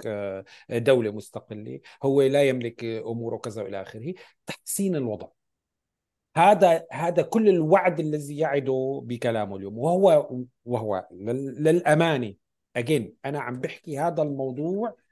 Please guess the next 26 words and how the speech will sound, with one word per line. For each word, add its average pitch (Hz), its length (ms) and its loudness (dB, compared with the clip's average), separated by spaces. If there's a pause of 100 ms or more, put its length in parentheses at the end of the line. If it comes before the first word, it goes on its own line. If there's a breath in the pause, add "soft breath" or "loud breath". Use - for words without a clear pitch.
(280)
أنا 123 180 -4
في 120 160 -10
خصومة 135 520 -6
بيني 131 360 -6
وبين 120 260 -2
هذا 117 240 -6
المشروع، 107 400 -8
لأني 123 460 -6
أرى 135 280 2 (1200)
سحب - 500 2
ال-، 208 220 6
السياسة 170 840 0
من 131 220 -6 (160)
أي 175 260 -4
نوع 175 280 -2
من 143 200 -4
أنواع 127 520 -6
الحوكمة 139 920 4
بهذه 139 560 4
المنطقة 156 640 -6
هو 131 340 -2
وعد 139 340 -2 (120)
كاذب، 131 580 -4 (440)
لأنه 127 560 -8
السياسة 170 1080 -6
م-، 147 240 -6